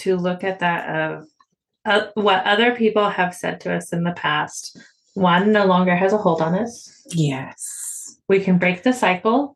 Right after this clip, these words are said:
Speaker 2: Mm-hmm.
Speaker 1: And it's not necessarily true because it's their own experience, not ours.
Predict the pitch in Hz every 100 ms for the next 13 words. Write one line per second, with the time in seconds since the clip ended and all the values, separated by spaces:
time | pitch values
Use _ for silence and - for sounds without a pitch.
0 | - 165 139 143 170 330 - _ _ -
1 | - - _ 233 254 262 208 214 269 302
2 | - _ _ _ _ _ _ _ 214 226
3 | 226 262 262 262 269 262 262 254 240 233
4 | 294 277 233 220 214 202 196 - 185 190
5 | 202 220 190 180 - - 160 160 160 165
6 | - - 165 - - - - -